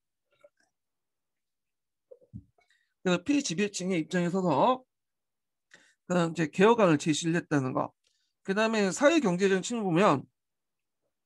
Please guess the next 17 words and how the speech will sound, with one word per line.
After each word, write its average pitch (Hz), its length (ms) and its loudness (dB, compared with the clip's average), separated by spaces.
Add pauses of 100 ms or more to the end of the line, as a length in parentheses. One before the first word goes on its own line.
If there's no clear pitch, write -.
(640)
조선 247 320 2
후기의 226 260 0
사회 269 220 2
경제적 185 420 -2
변화와 156 520 2
발전이 165 400 -2
시작과는 180 540 0 (360)
발생을 156 360 -2
추구했는데, 165 640 0 (560)
자, 165 160 0
양반 202 420 2
중심의 208 340 -2
신분 254 280 -4
질서 190 240 -6
붕괴, 151 560 -2 (440)
정치에 196 440 0
소외된 202 560 0